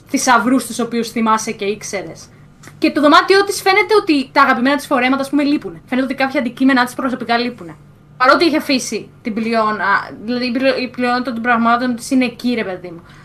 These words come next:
Δεν, δεν τα έχει πάρει κάποιος ή κάτι τέτοιο. Κάποια αντικείμενα κλειδιά έχεις παρατηρήσει ότι σαν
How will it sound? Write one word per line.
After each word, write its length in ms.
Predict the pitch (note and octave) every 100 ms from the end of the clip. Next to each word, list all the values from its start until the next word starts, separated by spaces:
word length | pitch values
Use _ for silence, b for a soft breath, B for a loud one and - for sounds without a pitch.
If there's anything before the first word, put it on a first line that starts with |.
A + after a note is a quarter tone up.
| B _ -
Δεν, 200 | C#4 C#4
δεν 120 | B3 C#4
τα 60 |
έχει 140 | C4+ A#3+
πάρει 360 | C#4 B3+ A3+
κάποιος 420 | G3+ E3+ - E3+
ή 40 | -
κάτι 200 | F#3 -
τέτοιο. 420 | E3+ E3+ - F#3 b b b _ - - - - - - - - - -
Κάποια 640 | C5 C#5 B4 - - E4
αντικείμενα 520 | C#4 C#4+ G4+ A#4 A4+
κλειδιά 760 | - D#4+ C#4 A#3+ B3 G#3+ A#3+ D4 - - - -
έχεις 240 | A4+ A4+
παρατηρήσει 480 | - G#4 G4 G#4+ A4
ότι 120 | G4
σαν 120 | A#4+